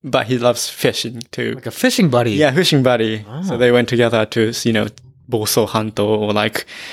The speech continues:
Speaker 1: Kanagawa somewhere or, like, somewhere, you know,
Speaker 2: Uh-huh.
Speaker 1: and driving through and arrived there, like, at three in the morning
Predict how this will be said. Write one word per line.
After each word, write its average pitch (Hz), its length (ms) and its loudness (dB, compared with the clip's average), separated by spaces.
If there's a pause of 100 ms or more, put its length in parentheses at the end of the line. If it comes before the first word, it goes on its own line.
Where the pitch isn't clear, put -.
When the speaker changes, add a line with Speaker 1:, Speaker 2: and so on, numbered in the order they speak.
(300)
Speaker 1:
Kanagawa 107 760 0
somewhere 107 520 0
or, 107 120 2
like, 104 360 -8 (220)
somewhere, 104 580 0 (140)
you 107 80 -8
know, 110 80 -2
Speaker 2:
Uh-huh. 98 240 -4 (140)
Speaker 1:
and 110 100 -10
driving 110 400 0
through 107 320 2
and 110 140 -2
arrived 110 400 0
there, 104 160 2
like, 101 260 0
at 107 220 -4 (180)
three 110 560 0 (640)
in 120 120 -4
the 110 60 -2
morning 123 420 0